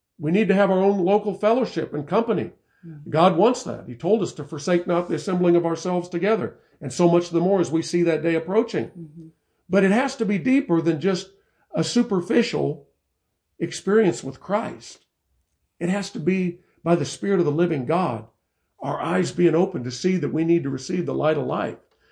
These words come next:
Speaker 1: and the love of God
Speaker 2: Amen.
Speaker 1: that was made manifest to all of this world.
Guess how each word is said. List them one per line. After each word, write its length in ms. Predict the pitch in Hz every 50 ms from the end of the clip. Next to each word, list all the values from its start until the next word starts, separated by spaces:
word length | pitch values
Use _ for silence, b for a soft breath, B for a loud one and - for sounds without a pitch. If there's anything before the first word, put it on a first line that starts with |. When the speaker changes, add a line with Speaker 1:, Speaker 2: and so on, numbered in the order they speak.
| _
Speaker 1:
and 140 | - - 143
the 80 | 143 139
love 240 | 135 151 180 185 180
of 120 | 143 127
God 360 | - 170 180 185 175 147 135
Speaker 2:
Amen. 340 | 170 180 170 151 147 143 - _
Speaker 1:
that 120 | - 151 -
was 380 | - 147 147 131 117 - - _ _ _ _ _ -
made 200 | 139 143 143 120
manifest 520 | 143 160 180 180 170 - 127 127 127 -
to 60 | -
all 240 | 120 120 131 135 135
of 60 | 127
this 220 | 113 156 147 - -
world. 360 | 160 196 98 76 - - -